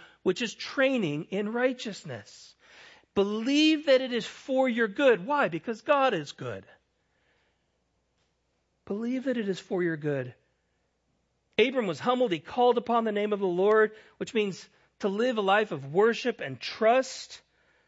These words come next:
to trust God for who he is, a righteous yet merciful sovereign Lord who faithfully keeps his promises even when we're faithless.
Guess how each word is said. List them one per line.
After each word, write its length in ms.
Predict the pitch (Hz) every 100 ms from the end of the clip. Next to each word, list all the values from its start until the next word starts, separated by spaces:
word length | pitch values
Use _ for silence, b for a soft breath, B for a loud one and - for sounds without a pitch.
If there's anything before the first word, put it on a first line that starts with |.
| _ _ _ _ _
to 60 | -
trust 340 | - 262 240
God 260 | - 233 247
for 100 | 196
who 260 | 127 262 262
he 200 | 233 196
is, 460 | 233 269 233 - - _ _ _ _ _ _
a 60 | 156
righteous 680 | 160 190 226 233 269 247 -
yet 160 | 214 190
merciful 1040 | 175 180 196 226 226 254 254 277 254 254 b b b
sovereign 800 | - - 214 214 226 226 226 202
Lord 480 | - 180 180 156 139 - B B B
who 140 | 220
faithfully 800 | - - 214 262 - 339 349 330
keeps 420 | - 269 262 -
his 160 | 269 240
promises 840 | - 190 190 190 190 - 196 226 -
even 540 | 196 220 208 220 202
when 280 | 160 185 185
we're 200 | 160 165
faithless. 960 | 147 - 147 127 - - 113 - - -